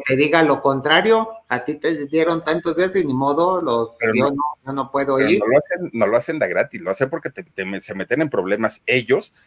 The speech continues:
Speaker 2: si te hacen regresar antes o si tienes alguna complicación de salud. O sea, también ellos saben por, por
Speaker 1: Pues
Speaker 2: en
Speaker 1: sí,
Speaker 2: lo
Speaker 1: pero lo, lo de Daniel no fu-, no fue un dolor de estómago.
Speaker 2: No,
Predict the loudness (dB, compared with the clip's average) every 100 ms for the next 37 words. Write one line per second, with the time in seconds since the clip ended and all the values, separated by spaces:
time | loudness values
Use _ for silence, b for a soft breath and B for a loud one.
0 | _ -12 0 2 2 -2 -4 -2 2 2
1 | 2 0 -4 -4 b 0 0 0 -2 -2
2 | 0 -2 0 -2 -4 -8 -8 -8 -6 -6
3 | -6 -6 -2 -2 -4 _ _ _ _ -14
4 | -12 -8 -8 -6 0 2 2 4 4 4
5 | 0 -4 -6 -14 -12 2 4 6 4 6
6 | 6 6 6 4 4 4 6 6 6 4
7 | 4 2 2 2 2 2 2 4 4 4
8 | 4 4 2 0 2 2 0 -2 -4 0
9 | 2 2 0 -4 -6 _ _ _ -6 -2
10 | 4 8 10 8 2